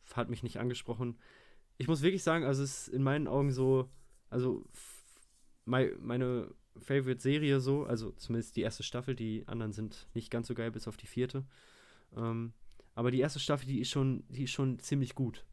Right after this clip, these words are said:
Und, äh, kann ich euch nur empfehlen, also da geht's halt auch, das ist halt so, so Depri-Zeug, klar, aber da, da, äh,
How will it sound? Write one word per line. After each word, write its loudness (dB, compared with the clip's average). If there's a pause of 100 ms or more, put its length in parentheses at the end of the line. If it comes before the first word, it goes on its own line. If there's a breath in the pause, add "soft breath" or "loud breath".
(160)
Und, -6
äh, -4 (560)
kann 2
ich 2
euch 0
nur 2
empfehlen, 0
also -2
da 0
geht's -6
halt -2
auch, -6 (460 soft breath)
das -8
ist -4
halt 4
so, -2 (720)
so 0
Depri-Zeug, 2 (120)
klar, 0
aber 2 (640)
da, 0
da, 0
äh, -8